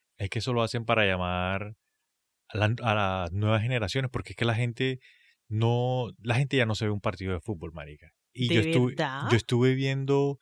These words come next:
Speaker 1: comentaristas de talla pesada en España de los partidos de la Liga y de la Copa del Rey y de Champions,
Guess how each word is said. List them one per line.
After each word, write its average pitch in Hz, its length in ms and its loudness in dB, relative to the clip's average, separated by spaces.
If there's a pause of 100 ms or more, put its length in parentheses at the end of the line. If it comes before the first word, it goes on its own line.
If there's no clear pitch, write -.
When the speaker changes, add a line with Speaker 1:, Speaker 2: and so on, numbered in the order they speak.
(720)
Speaker 1:
comentaristas 90 1120 -2
de 143 180 -2
talla 92 480 -2
pesada 90 640 -4
en 127 80 -4
España 90 760 -6
de 170 100 -2
los 160 220 -4
partidos 98 800 -2
de 143 140 -4
la 143 120 0
Liga 107 500 -2
y 135 40 0
de 139 120 -2
la 127 100 -2
Copa 92 300 -6
del 117 160 -2
Rey 101 400 -4
y 131 40 -6
de 131 160 -4
Champions, 113 600 -4